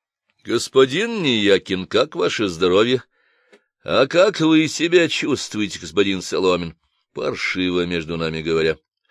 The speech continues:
«Вот и я тоже, между нами». «Но я не ради этого вас позвал.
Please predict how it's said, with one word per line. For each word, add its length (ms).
«Вот 260
и 80
я 240
тоже, 500
между 440
нами». 360
«Но 260
я 220
не 120
ради 300
этого 300
вас 180
позвал. 480